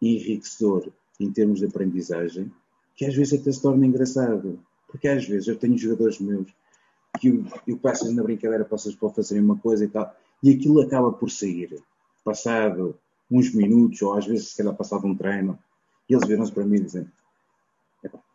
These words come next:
tu se-, percebes mesmo da poda", como eles dizem, não é? "Percebes mesmo da poda?" Eles dizem, "Epá, coach, you really know what you're doing."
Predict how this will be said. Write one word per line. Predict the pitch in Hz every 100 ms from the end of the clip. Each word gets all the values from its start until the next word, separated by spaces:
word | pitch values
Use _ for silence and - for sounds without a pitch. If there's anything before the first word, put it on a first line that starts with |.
| _
tu | 131
se-, | - - 214 240 - -
percebes | - 117 104
mesmo | 110 104 104
da | 113
poda", | - 127 117 104 95
como | - 95
eles | 92
dizem, | 107 107 98
não | 90
é? | 90
"Percebes | - 113 113
mesmo | 113 107
da | 110
poda?" | 104 131 123
Eles | 113 107
dizem, | 101 110
"Epá, | - - _
coach, | 117 98 - _ _ _ _ _ _
you | 110
really | 98 98 92
know | 92
what | 90
you're | 92
doing." | 139 143 -